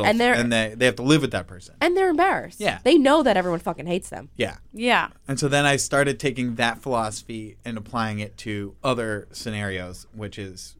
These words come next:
Speaker 1: what, how I kind of reached my conclusion with this girl.
Speaker 2: Good conclusion.
Speaker 3: Well, she, yeah, but we have to remember that she is, a, you know, capable of her own actions.
Speaker 1: Yes, yeah. No, she needed, she needs a lesson to be
Speaker 3: She
Speaker 1: learned.
Speaker 3: needs a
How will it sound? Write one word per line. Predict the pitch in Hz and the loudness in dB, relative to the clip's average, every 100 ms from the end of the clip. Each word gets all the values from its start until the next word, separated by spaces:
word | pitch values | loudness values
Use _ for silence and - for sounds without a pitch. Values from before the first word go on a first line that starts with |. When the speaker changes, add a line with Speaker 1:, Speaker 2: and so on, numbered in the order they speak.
| - | -18
Speaker 1:
what, | 107 104 - - | -12 -12 -14 -20
how | 95 104 | -12 -10
I | 98 | -10
kind | 98 104 | -12 -12
of | 92 - | -12 -16
reached | 104 98 - - | -14 -14 -16 -14
my | 98 92 85 85 - _ | -12 -12 -14 -18 -20 _
conclusion | 113 101 101 98 | -14 -12 -12 -12
with | 82 | -18
this | - - | -20 -20
girl. | - - - - - - - - - | -20 -20 -20 -20 -20 -20 -20 -20 -2
Speaker 2:
Good | 226 | -2
conclusion. | 220 185 143 147 | -2 -8 -8 -10
Speaker 3:
Well, | - | -16
she, | 175 226 220 220 180 | -18 -12 -10 -10 -10
yeah, | 185 147 | -8 -8
but | 147 170 | -8 -14
we | 175 | -10
have | 175 170 | -10 -10
to | |
remember | 165 151 156 | -12 -12 -12
that | 156 | -14
she | - 147 | -16 -16
is, | 151 | -14
a, | 151 - - | -16 -18 -14
you | 160 | -12
know, | 104 | -14
capable | - 151 139 127 113 | -14 -14 -14 -16 -16
of | 139 | -16
her | 139 107 | -16 -16
own | 92 | -16
actions. | 85 - - - - | -18 -20 -20 -16 -2
Speaker 1:
Yes, | 185 143 123 - 175 | 2 2 0 -8 -10
yeah. | 110 - - | -12 -16 -14
No, | 147 131 120 | -6 -4 -4
she | 117 151 | -6 -4
needed, | 143 127 113 - - - - - - | 0 0 -2 -8 -18 -20 -20 -20 -20
she | - 135 | -6 -4
needs | 117 104 | -4 -6
a | |
lesson | 85 92 - | -14 -18 -20
to | - | -20
be | - | -18
Speaker 3:
She | - | -10
Speaker 1:
learned. | 247 | -8
Speaker 3:
needs | 254 254 | -8 -8
a | 247 254 | -10 -10